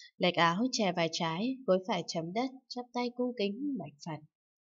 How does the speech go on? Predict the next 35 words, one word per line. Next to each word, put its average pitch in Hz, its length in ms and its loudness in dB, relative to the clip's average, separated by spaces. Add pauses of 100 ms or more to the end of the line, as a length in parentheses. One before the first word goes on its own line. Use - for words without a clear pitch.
(680)
Bạch 175 220 2
Thế 175 220 -2
Tôn 202 220 4 (140)
thật 170 180 0
là 156 260 -4
hy 185 140 2
hữu, 208 380 2 (380)
Đức 277 180 6
Thế 226 200 4
Tôn 269 180 4
đã 277 200 2
khéo 233 200 4 (100)
thuyết 320 200 4
đại 185 240 2
oai 269 200 2
thần 180 160 0 (180)
và 165 300 0
công 202 160 -2
đức 277 200 2
vi 226 140 2
diệu 185 360 2
của 156 140 -10
chư 190 280 -2
Phật. 175 160 -2 (480)
Chư 202 120 0 (100)
Phật 175 160 0
Như 185 200 0
Lai 175 240 0
nhờ 170 240 -6
đâu 180 380 0
mà 165 240 -2
đắc 240 200 0
đại 190 240 0
oai 254 200 -2
thần 175 160 0